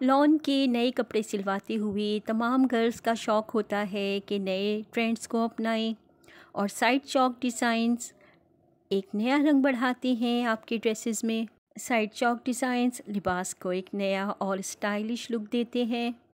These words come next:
इसलिए मैं लाई हूँ आपके लिए नए और ट्रेंडी डिज़ाइंस। साइड चाक डिज़ाइंस आपके लिबास को ग्रेसफुल बनाते हैं।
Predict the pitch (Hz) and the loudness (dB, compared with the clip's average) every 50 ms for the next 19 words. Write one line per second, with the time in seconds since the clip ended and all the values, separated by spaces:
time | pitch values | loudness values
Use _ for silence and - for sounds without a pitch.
0 | - 302 302 302 - - 277 254 254 262 269 262 233 220 202 180 190 190 220 254 | -2 -2 -2 -2 -2 -2 0 0 2 2 2 2 2 0 -2 -2 -4 -2 0 -2
1 | 247 - - 247 240 247 220 202 214 220 214 - - 226 220 202 202 208 202 208 | -2 0 0 0 2 2 0 0 -2 -2 -2 -4 -4 -4 -4 -4 -2 -4 -2 0
2 | 208 214 208 180 180 175 190 196 196 196 196 - 190 185 185 185 - - 220 214 | 0 0 0 -2 -2 -2 -2 -2 -2 -4 -4 -4 -4 -4 -4 -4 -4 -4 -2 0
3 | 220 220 220 240 247 233 254 226 - 226 214 214 208 214 220 233 240 - - - | 0 0 0 0 0 0 -2 0 2 2 2 4 2 2 0 0 -2 -4 -8 -16
4 | _ _ _ - - 226 202 196 196 - - - 240 240 233 - - 269 254 - | _ _ _ -6 -2 0 0 0 -2 -4 -2 0 0 0 0 0 0 -2 2 2
5 | 269 269 262 262 269 - 285 254 254 - - - 233 214 226 208 220 214 220 233 | 2 2 4 2 2 2 2 0 0 -2 -4 -4 -2 -2 0 0 2 0 0 0
6 | 233 - _ - 240 233 226 226 233 202 - 190 208 208 - - - 240 240 233 | -4 -6 _ 0 2 4 4 4 2 0 -2 0 0 0 -2 -2 -2 0 0 2
7 | 214 233 220 226 220 220 220 - 226 226 196 220 214 214 214 214 220 | 0 0 0 0 0 0 -2 -2 -4 -4 -2 -2 -4 -2 -2 -4 -6